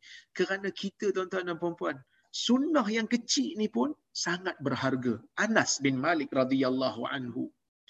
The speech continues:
dia makan dengan Nabi sallallahu alaihi wasallam, dia tengok Nabi suka makan labu. Labu, sayur kan?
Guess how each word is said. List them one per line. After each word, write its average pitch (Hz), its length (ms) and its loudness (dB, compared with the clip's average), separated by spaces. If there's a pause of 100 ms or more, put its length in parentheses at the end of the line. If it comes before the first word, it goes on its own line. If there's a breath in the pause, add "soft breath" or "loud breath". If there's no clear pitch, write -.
(460 loud breath)
dia 208 160 4
makan 175 480 2
dengan 139 240 2
Nabi 147 320 0
sallallahu 139 480 0
alaihi 143 160 -2
wasallam, 196 400 -4
dia 190 80 2
tengok 214 320 -2
Nabi 214 320 -2
suka 240 320 -4
makan 220 480 -2
labu. 165 400 -2 (720)
Labu, 147 480 -2 (160)
sayur 131 400 4
kan? 117 100 -4